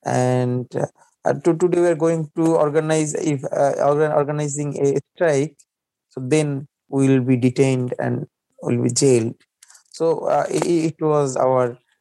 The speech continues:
uh, feelings, and also it was a hidden threat, like, like Bangladesh is still Digital Security Act also. So, uh, uh,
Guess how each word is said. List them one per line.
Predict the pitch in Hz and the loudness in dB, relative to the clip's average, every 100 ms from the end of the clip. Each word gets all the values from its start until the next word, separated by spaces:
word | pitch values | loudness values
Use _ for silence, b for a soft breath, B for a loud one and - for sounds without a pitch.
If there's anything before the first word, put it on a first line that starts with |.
| _ | _
uh, | 123 123 | -6 -6
feelings, | - 143 131 131 127 123 123 123 | -6 -4 0 2 2 0 -2 -4
and | - 123 123 | -2 0 0
also | - 139 139 131 143 | 2 2 2 -2 -2
it | 139 143 | -2 0
was | 156 156 151 | 2 2 2
a | 165 160 b b _ | 0 0 b b _
hidden | - 170 170 156 135 - | 0 2 2 0 -4 -8
threat, | - 143 135 - - | 0 2 2 0 -4
like, | 123 113 110 - b _ 131 | -2 0 -2 -10 b _ -2
like | 131 127 | -2 2
Bangladesh | 135 135 131 131 131 | 2 2 0 0 -2
is | 131 | -4
still | - 143 135 127 b b - | -4 0 0 0 b b -4
Digital | 127 131 131 135 | 0 2 2 0
Security | 123 139 131 135 123 131 127 147 _ _ - | 0 -4 -2 -4 -2 0 0 -2 _ _ -2
Act | 139 139 - | 0 0 0
also. | 123 110 113 - - - B B | 0 2 -2 -6 -6 -6 B B
So, | - - 139 135 | -10 -4 -2 0
uh, | 135 131 131 131 | 0 0 -2 -2
uh, | - 127 127 127 | -2 0 0 -2